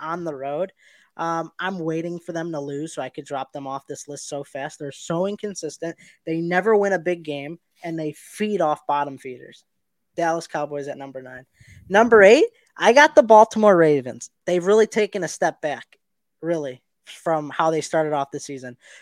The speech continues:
But we talk about how good the defense is for the Browns and how good the defense is for the Jets. This Baltimore Ravens defense is very good,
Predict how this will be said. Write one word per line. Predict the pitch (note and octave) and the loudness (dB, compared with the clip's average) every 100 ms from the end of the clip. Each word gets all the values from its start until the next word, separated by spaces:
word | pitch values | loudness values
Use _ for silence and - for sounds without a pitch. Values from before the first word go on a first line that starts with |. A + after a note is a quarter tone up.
| - | -4
But | F#3 | -2
we | F#3+ | -2
talk | F#3+ A#3+ C4 | -2 0 0
about | B3+ A3+ F3 | -2 -4 -4
how | F3+ G3+ | -4 -6
good | F#3+ F#3+ E3 | -4 -8 -8
the | |
defense | D3+ E3 E3+ F3+ D#3+ | -10 -10 -10 -10 -10
is | E3+ D3+ | -10 -12
for | - | -12
the | D3+ | -12
Browns | C#3 D3 D3 D3+ D3+ _ _ _ - | -10 -8 -8 -10 -12 _ _ _ -14
and | D#3 | -4
how | F3 G3 | 0 2
good | G#3 F#3 | 0 -2
the | |
defense | E3+ F#3 - F3 | -4 -6 -4 -4
is | F3 E3 | -6 -8
for | E3+ | -8
the | D3+ | -8
Jets. | D3+ D3+ D3+ - _ _ | -6 -6 -6 -14 _ _
This | G3+ C4 | 0 2
Baltimore | - F#3 F#3+ A3 G#3+ G#3 G3 | 4 4 4 -2 0 0 -2
Ravens | D3+ D#3 D#3+ E3 C#3+ | -4 -2 -2 -4 -10
defense | D3 C#3+ D#3 D3+ | -12 -10 -10 -10
is | E3+ D3+ | -12 -12
very | C#3 D3+ D#3+ D#3+ | -8 -6 -4 -6
good, | D3+ E3 | -6 -8